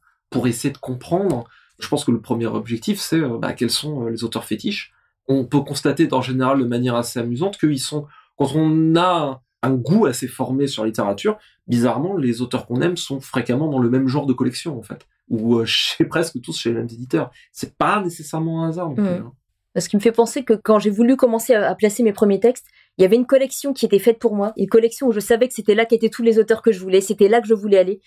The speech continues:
Speaker 2: C'était, euh, le Présence et Présence du Fantastique chez De Noël. Et la collection <laughs> s'est arrêtée avant même que je puisse commencer à soumettre mes textes.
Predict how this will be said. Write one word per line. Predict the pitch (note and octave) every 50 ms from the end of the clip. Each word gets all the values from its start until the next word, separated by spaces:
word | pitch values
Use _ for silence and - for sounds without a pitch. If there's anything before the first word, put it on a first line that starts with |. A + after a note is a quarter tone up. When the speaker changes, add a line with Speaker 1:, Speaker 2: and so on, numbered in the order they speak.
| _ _ _ _
Speaker 2:
C'était, | - - - G#3 G#3 G3
euh, | F3+ F3+
le | F3 F3 E3+ E3+
Présence | - - A#3 A3+ G#3+ A#3+ A#3+ A3+ A3+
et | -
Présence | - G#3+ G3+ G#3 G#3+
du | F#3+ G3+
Fantastique | G3+ - G3+ F#3+ F#3+ F3+ - - A3+ -
chez | - G#3
De | F3+ G3
Noël. | F#3+ F3+ E3+ E3+ F#3+ - _ _ _ - - - - - - _ _ _ -
Et | - A3+
la | A#3 A3+ G#3+
collection | - A3+ A#3 A#3 - - B3+ D4+
<laughs> | C4+
s'est | - - A#3 -
arrêtée | A3 G#3 G3+ G3+ - - A3+ A#3+ A#3 - _ _ _ _ _ - - - - -
avant | - G3 A3 G3+ A3+ A3+
même | A3+ A#3+ C4 B3+
que | B3 A3
je | -
puisse | - B3 A3
commencer | - A3+ G3+ G#3 G3+ - A3+
à | G#3
soumettre | - G#3 G3+ F#3+ F#3+ -
mes | G3 F3
textes. | E3+ D#3+ E3+ - - -